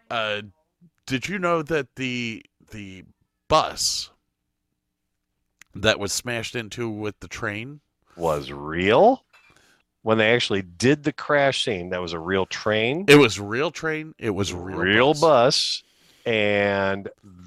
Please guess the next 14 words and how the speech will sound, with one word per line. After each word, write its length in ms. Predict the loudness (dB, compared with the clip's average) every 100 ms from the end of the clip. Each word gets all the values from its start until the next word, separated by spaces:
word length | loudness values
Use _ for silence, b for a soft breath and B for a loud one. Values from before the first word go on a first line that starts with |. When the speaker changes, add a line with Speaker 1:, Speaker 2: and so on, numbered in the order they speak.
| -6
Speaker 2:
that 500 | 0 2 2 -2 -6 _ _ -10
train 720 | -8 -2 0 2 0 -2 -6
wreck 560 | -8 -2 0 0 -4 -14 -4
and 420 | -4 -4 -10 -2
bus 340 | 0 0 -4 -14
wreck 580 | -12 -2 0 0 -4 _
still 460 | -8 -8 -2 2 2
sit 420 | 0 -2 0 0
in, 320 | -2 -6 -6 -14 _ _
is 180 | -12 -6
it 100 | -6
Illinois? 760 | 0 0 2 0 0 0 0 -2 B B B B B B _ _
Uh, 1300 | 0 4 6 6 6 4 4 2 2 2 0 0 -2 -8 -16 _ _ _
no, 220 | -2 -2